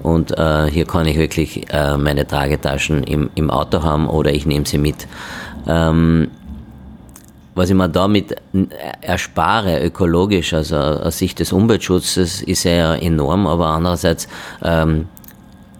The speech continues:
im Moment gibt's ja fast keine Gratis-Plastiksackel mehr im Lebensmitteleinzelhandel, sowieso nicht.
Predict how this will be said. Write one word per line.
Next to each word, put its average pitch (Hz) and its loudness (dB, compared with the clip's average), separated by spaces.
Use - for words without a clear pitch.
im 87 2
Moment 85 2
gibt's - -2
ja 90 2
fast - -2
keine 78 0
Gratis-Plastiksackel 85 -2
mehr 85 4
im 80 2
Lebensmitteleinzelhandel, 78 0
sowieso 76 0
nicht. 98 2